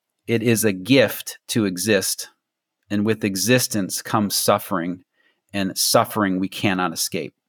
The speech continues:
You have to look at your suffering as a gift. And I'm not gonna get biblical on the show. That's not what the idea is for. But with human beings comes suffering and challenging and, and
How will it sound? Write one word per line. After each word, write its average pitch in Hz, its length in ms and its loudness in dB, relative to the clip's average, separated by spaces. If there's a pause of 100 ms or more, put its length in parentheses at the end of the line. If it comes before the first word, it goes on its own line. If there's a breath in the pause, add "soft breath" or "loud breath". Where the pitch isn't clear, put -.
(1200)
You 107 160 0
have 113 260 0
to 117 80 2
look 110 280 4
at 107 160 0
your 95 140 -4
suffering 92 680 0
as - 200 -4
a 92 60 -6
gift. 87 460 -4 (160)
And 104 140 0
I'm 110 80 4
not 104 120 2
gonna 104 160 0
get 92 140 -2
biblical 98 380 0
on 92 180 -2
the 90 60 -4
show. 95 340 4
That's 92 180 -2
not 95 140 0
what 92 140 -6
the 87 140 -4
idea 98 340 0
is 92 100 -2
for. 92 400 -2 (460 loud breath)
But 104 260 6 (600)
with 143 220 4
human 127 360 6
beings 117 440 6
comes 113 520 2
suffering 104 580 2
and 101 140 0
challenging 98 680 0
and, 101 140 -4 (140)
and 110 160 0